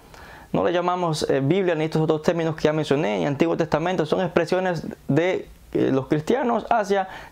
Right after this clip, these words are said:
texto del judaísmo. Ahora, partiendo de la primera parte, ta-, Torah. ¿Qué es Torah? Torah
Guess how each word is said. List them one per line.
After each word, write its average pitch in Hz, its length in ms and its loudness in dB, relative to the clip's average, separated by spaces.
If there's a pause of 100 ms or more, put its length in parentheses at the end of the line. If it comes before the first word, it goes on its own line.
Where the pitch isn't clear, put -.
texto 180 340 0
del 165 140 2
judaísmo. 131 500 0 (640)
Ahora, 165 300 2
partiendo 233 640 2
de 180 120 4
la 214 120 2
primera 208 340 0
parte, 180 320 0
ta-, 160 320 0
Torah. 175 400 0 (560)
¿Qué 240 120 2
es 233 120 -6
Torah? 156 440 0 (520)
Torah 240 540 0